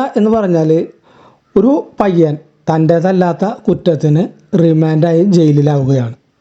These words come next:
അപ്പോൾ അവിടേക്ക് ഇവനുമായിട്ട് സൗഹൃദത്തിലാവുകയാണ് ഒരു ഈച്ച. അപ്പോൾ ആ ഈച്ചയുടെ സംഭാഷണമൊക്കെ ഇവന് മാത്രമേ കേൾക്കാനായിട്ട് സാധിക്കുകയുള്ളൂ.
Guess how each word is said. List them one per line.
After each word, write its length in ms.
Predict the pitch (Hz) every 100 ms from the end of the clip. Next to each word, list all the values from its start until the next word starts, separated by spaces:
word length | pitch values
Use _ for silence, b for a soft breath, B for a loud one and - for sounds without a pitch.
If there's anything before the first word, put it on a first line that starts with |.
| _ B B B -
അപ്പോൾ 180 | 147 196 190
അവിടേക്ക് 580 | 180 185 202 202 196 247 - _ _ _ -
ഇവനുമായിട്ട് 840 | 180 160 180 180 196 196 180 175 196
സൗഹൃദത്തിലാവുകയാണ് 1120 | 180 165 165 160 175 151 160 180 165 156 151 165 - 202
ഒരു 140 | 165 214 202
ഈച്ച. 240 | 165 - - - _ B B B B B B
അപ്പോൾ 180 | 160 202 202
ആ 20 | 190 269 226
ഈച്ചയുടെ 380 | 208 214 190 202
സംഭാഷണമൊക്കെ 840 | 208 190 170 160 160 156 151 151 165 - 170
ഇവന് 240 | 160 175 190
മാത്രമേ 320 | 180 170 165 156
കേൾക്കാനായിട്ട് 500 | 170 151 143 139 131
സാധിക്കുകയുള്ളൂ. 480 | 147 135 123 120